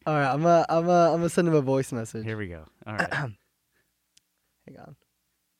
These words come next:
Speaker 1: Let me just, uh,
Speaker 2: Delete the
Speaker 1: "Hey,
Speaker 2: nudes.
Speaker 1: I'm sorry, in a meeting for ten minutes." All good,
Speaker 2: What does he do
Speaker 1: brother.
Speaker 2: for work? What, what meeting are you in?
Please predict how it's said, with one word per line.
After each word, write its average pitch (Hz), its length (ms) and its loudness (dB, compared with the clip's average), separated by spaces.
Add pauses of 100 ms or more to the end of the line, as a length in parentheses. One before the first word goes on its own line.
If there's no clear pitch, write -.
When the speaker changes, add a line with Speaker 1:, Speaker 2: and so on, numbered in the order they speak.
(540)
Speaker 1:
Let - 100 -20
me - 80 -20
just, - 380 -20
uh, - 300 -18 (800)
Speaker 2:
Delete 101 240 -10
the 101 60 -8
Speaker 1:
"Hey, 165 340 0
Speaker 2:
nudes. - 340 -8
Speaker 1:
I'm 170 140 -4
sorry, 165 420 2
in 165 100 -4
a 165 60 0
meeting 156 300 -2
for 147 240 -6
ten 135 320 -6
minutes." 127 500 -8 (920)
All 240 260 2
good, 262 240 0
Speaker 2:
What 440 100 4
does 453 140 6
he 330 80 8
do 285 200 6
Speaker 1:
brother. 453 80 4
Speaker 2:
for 302 180 2
work? 277 340 2 (100)
What, 214 200 -2
what 269 260 0
meeting 277 320 6
are 165 60 4
you 131 180 0
in? 110 240 -6